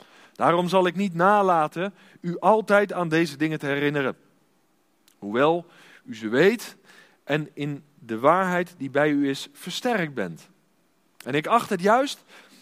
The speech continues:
zolang ik in deze tent ben, u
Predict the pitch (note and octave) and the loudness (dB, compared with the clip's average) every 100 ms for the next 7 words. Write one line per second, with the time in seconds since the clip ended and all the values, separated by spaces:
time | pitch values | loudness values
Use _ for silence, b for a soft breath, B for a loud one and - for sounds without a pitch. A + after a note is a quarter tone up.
0 | b b b b _ - - E3 G#3+ C#4 | b b b b _ -10 -4 2 2 2
1 | C4 B3 A#3+ A#3+ G#3 G3 B3+ G#3+ D3+ C3 | -2 0 4 4 2 -2 0 0 0 -2
2 | D3 G3+ G3+ - - E3 | 0 -4 -8 -16 -12 -12